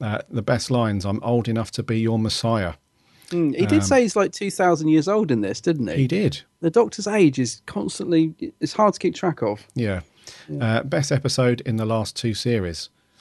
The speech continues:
Speaker 1: Um, by the way, I've been listening to your podcast for a couple of months now. Fantastic."
Speaker 2: Oh, thank you very much.
Speaker 1: Cheers, Paula. Uh, Jeff Waddle.
Speaker 2: Jeff.
Speaker 1: Hmm.
Speaker 2: Oh.
Speaker 1: What? Oh, is it gonna be good, bad? Jeff's been up and down.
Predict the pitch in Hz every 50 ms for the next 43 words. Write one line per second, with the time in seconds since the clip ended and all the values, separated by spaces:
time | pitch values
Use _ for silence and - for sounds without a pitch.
0 | - - - _ _ _ _ - 101 98 98 98 101 - - _ 107 123 135 151
1 | 143 143 127 123 127 135 - 120 120 - - 113 127 139 139 - 123 110 - -
2 | 107 - - 123 - - - 120 120 117 - - 120 - - 135 - 143 139 -
3 | - - - - - 107 113 123 - - 101 90 156 143 - - 196 143 - -
4 | - 139 _ - - _ _ _ _ _ _ _ - - 180 160 127 117 - -
5 | 175 156 147 - 170 165 160 160 156 123 110 - - - - 143 113 - 123 127
6 | 147 143 143 - - - - - - _ - 135 135 120 135 - 180 165 143 -
7 | 165 165 139 120 95 87 - _ _ _ _ _ _ _ _ _ _ _ _ _
8 | - 175 196 147 135 - - - - _ _ _ _ 107 107 113 113 113 113 110
9 | 107 101 92 85 78 - _ _ _ _ _ _ 139 139 139 135 135 127 120 -
10 | - _ _ _ 107 107 110 - _ - - 117 107 104 95 85 - - _ 151
11 | 110 127 123 - 120 113 104 - 113 107 101 - 117 120 127 117 - _ - 123
12 | 127 127 127 123 117 113 - - 123 127 123 - - - 135 135 127 123 123 135
13 | 120 120 127 131 131 131 131 127 123